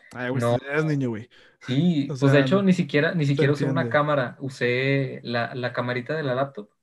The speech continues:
Speaker 1: Ah,
Speaker 2: Tenía
Speaker 1: ¿no,
Speaker 2: una
Speaker 1: no es
Speaker 2: laptop,
Speaker 1: neta?
Speaker 2: en ese tiempo tenía una laptop y con esa camarita tomaba las fotos.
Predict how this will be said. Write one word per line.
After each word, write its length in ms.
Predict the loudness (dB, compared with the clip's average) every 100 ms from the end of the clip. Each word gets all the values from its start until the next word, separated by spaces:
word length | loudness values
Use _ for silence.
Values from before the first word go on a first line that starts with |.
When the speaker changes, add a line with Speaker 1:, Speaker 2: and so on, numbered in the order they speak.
| _ _ _ _ _ _
Speaker 1:
Ah, 60 | -2
Speaker 2:
Tenía 100 | 2
Speaker 1:
¿no, 60 | 4
Speaker 2:
una 120 | 4
Speaker 1:
no 100 | 4
es 80 | 2
Speaker 2:
laptop, 160 | 0
Speaker 1:
neta? 100 | 0
Speaker 2:
en 80 | 2
ese 160 | 2 0
tiempo 320 | 0 0 0
tenía 180 | 0 2
una 120 | 2
laptop 300 | 0 -2 -4
y 60 | -4
con 160 | -2 -2
esa 160 | -2
camarita 460 | -2 0 -2 -4 -6
tomaba 260 | -4 -2
las 180 | -2 -2
fotos. 400 | -2 -6 -8 -14